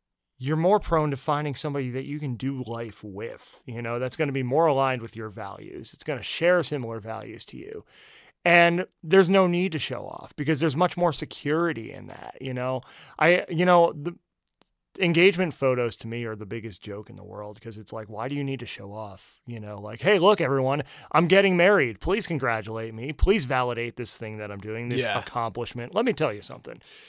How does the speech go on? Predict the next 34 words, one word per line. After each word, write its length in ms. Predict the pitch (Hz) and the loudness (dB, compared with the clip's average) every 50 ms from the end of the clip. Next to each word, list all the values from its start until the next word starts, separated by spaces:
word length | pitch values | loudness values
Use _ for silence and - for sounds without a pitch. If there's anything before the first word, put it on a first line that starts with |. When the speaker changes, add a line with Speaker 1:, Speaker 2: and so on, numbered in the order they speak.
| - - - - _ _ - | -20 -20 -20 -20 _ _ 2
Speaker 1:
Getting 360 | - 190 233 302 330 302 233 | 6 8 10 10 10 8 8
married 600 | 180 165 165 175 185 185 185 190 190 175 175 - _ _ _ _ _ _ - | 8 10 10 10 10 12 12 10 10 8 6 0 _ _ _ _ _ _ 0
is 180 | 156 147 123 | 0 2 2
not 380 | 127 135 123 143 156 170 175 170 | 0 2 6 8 10 10 10 10
an 100 | 165 151 | 8 4
accomplishment. 800 | 143 135 - - 139 123 123 120 131 117 - - - 101 98 - - | 0 -2 -4 -2 0 0 0 -2 -4 -8 -8 -10 -16 -18 -16 -6 0
Any 320 | - 220 269 285 370 - _ | 2 2 4 2 0 -2 _
idiot 420 | - 190 175 175 165 151 147 151 - | 2 2 4 4 4 4 2 0 -2
can 180 | - - 147 | -6 -6 -6
get 200 | 131 131 127 117 | -4 -6 -8 -8
married. 520 | 117 113 117 123 120 117 110 104 101 101 101 | -10 -12 -10 -8 -6 -6 -8 -8 -10 -8 0
What, 260 | 117 160 196 - - | 4 6 6 6 4
you 140 | 165 160 180 | 4 4 8
know 80 | 196 233 | 12 12
what 120 | 269 277 | 12 12
an 80 | 269 247 | 12 10
accomplishment 540 | 240 190 208 214 226 208 - 220 233 226 233 | 8 10 10 10 10 10 6 4 6 8 8
is? 220 | 226 233 214 - - _ - - _ _ | 8 8 6 4 -2 _ -20 -20 _ _
Staying 560 | - - - - - 233 285 294 254 208 180 | -2 0 2 10 12 12 12 12 12 12 10
married 420 | 156 135 117 110 107 104 101 101 - _ _ _ _ _ _ | 6 6 4 4 0 -4 -6 -8 -12 _ _ _ _ _ _
happily 600 | - - 170 202 214 - 147 131 107 92 87 82 - _ _ _ _ _ _ _ _ _ _ _ _ | 0 8 10 10 10 10 8 0 -4 -6 -10 -14 -20 _ _ _ _ _ _ _ _ _ _ _ _
for 220 | _ - - 170 165 | _ 0 2 2 4
years 240 | 165 165 175 180 | 6 6 8 10
Speaker 2:
I 120 | 175 147 151 | 10 10 10
agree. 280 | 156 131 151 180 190 | 10 8 8 8 8
Speaker 1:
and 120 | 160 151 160 | 8 6 6
decades. 460 | 165 175 175 165 - 123 104 101 - | 6 6 6 6 2 -2 -4 -6 -8
That's 440 | - 113 117 147 170 208 254 262 - | -10 -2 6 10 10 10 10 10 8
an 80 | 247 226 | 6 4
accomplishment. 640 | 208 - 175 180 180 180 180 139 117 127 110 - _ - - _ - | 6 6 6 8 8 6 4 2 -2 -6 -10 -10 _ -20 -20 _ 2
Getting 300 | - 180 208 262 277 247 | 6 6 8 8 8 8
married, 440 | 214 208 220 233 247 247 240 214 - _ _ _ _ _ _ _ _ _ _ _ - | 8 8 10 10 8 8 6 0 -6 _ _ _ _ _ _ _ _ _ _ _ 0
I'm 100 | - 190 | 0 4
sorry, 380 | 185 196 190 208 226 226 233 | 6 8 10 10 12 10 10